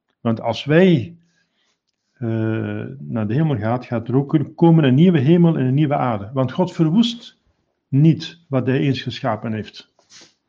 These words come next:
In de grote lijnen verwoest hij niet. Dus het,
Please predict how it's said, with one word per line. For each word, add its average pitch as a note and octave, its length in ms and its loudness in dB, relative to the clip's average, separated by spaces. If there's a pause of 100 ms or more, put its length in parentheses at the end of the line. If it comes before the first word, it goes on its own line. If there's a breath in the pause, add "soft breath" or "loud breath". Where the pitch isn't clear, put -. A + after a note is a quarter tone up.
(1160)
In A#2+ 320 -2
de A2 160 -2
grote D3 260 0
lijnen C#3 260 0
verwoest C3+ 320 -2
hij B2 80 -4
niet. A2+ 120 -4
Dus G#2+ 160 -10
het, A2+ 200 -12